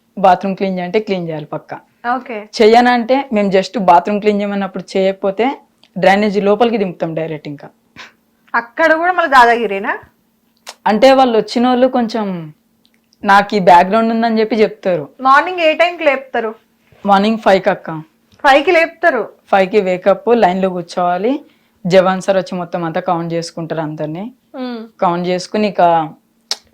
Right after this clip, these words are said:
Speaker 1: టీ వస్తది, లోపల ఫ్రెష్ అయిపోవాలి.
Speaker 2: ఉమ్.
Speaker 1: టీ వస్తది, వాటర్ టీ.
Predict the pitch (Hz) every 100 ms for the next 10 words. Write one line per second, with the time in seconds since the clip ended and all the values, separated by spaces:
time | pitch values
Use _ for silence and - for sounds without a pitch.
0 | - 220 214 185 - 185 190 185 208 208
1 | 190 - 196 190 156 147 _ _ - 269
2 | 247 220 220 _ 208 202 196 - 190 175
3 | 165 156 165 170 180